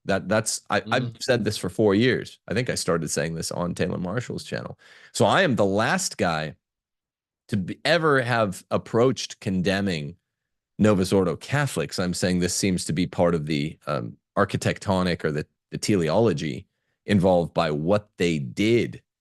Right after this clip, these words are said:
Speaker 1: during and after Vatican two. So if I'm getting called an extremist, this is my whole point. Wow. I, that, that's weird, 'cause a lot of the,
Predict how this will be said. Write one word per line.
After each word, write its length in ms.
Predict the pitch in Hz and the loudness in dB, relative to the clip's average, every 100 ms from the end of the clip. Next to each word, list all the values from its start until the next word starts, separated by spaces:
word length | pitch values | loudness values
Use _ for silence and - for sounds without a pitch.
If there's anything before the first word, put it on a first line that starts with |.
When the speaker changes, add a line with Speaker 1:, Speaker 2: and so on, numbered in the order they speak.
| _ _ _ 92 | _ _ _ -8
Speaker 1:
during 340 | 90 98 92 87 | -2 0 0 0
and 80 | 78 | -2
after 540 | 78 - 78 71 - - | -4 -4 -4 -4 -4 -2
Vatican 320 | 82 73 78 | -2 0 -2
two. 180 | - - - - | -2 -2 -6 -8
So 200 | - 147 | 2 2
if 100 | 123 | 4
I'm 180 | 131 240 | 2 4
getting 200 | 247 170 | 2 2
called 300 | 139 113 98 - | 2 0 0 -4
an 100 | 98 | -4
extremist, 720 | - - 95 80 52 - _ - | -4 -2 0 -2 -6 -14 _ -2
this 120 | 101 | 2
is 80 | 95 | 2
my 120 | 82 | 2
whole 140 | 82 | 0
point. 300 | - 65 50 - _ _ _ _ _ _ _ - 147 _ _ _ _ | -2 -6 -6 -14 _ _ _ _ _ _ _ -20 -20 _ _ _ _
Wow. 600 | 85 73 80 92 82 62 - _ | -14 -4 0 2 0 -4 -14 _
I, 60 | 85 | -8
that, 360 | 69 92 - | -2 -4 -2
that's 200 | 104 95 | -2 0
weird, 400 | 90 143 98 62 _ _ | 2 4 2 -2 _ _
'cause 160 | - 87 | -4 0
a 60 | |
lot 200 | 95 107 | 2 2
of 80 | 101 | 0
the, 140 | 90 | -4